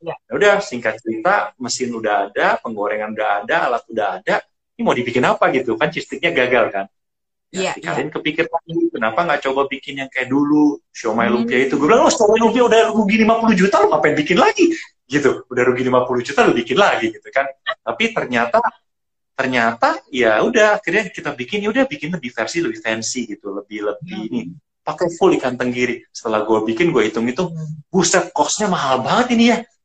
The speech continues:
Speaker 2: Gue sampai bilang, "Ini mau jual berapa?" gitu kan. Kata Karin, "Ya kita coba aja." Akhirnya gue bilang, "Ya,
Speaker 1: Hmm.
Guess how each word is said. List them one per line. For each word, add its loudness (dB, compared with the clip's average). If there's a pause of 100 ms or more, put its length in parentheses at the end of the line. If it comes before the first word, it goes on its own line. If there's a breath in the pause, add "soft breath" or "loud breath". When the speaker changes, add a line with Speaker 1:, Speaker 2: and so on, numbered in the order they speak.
Speaker 2:
Gue -6
sampai -2
bilang, 0
"Ini -2
mau 2
jual 0
berapa?" 4 (160)
gitu -6
kan. -4
Kata -10
Karin, -4
"Ya -8
kita -12
coba 2
aja." 2
Akhirnya -6
gue 0
bilang, 2
"Ya, -2
Speaker 1:
Hmm. -10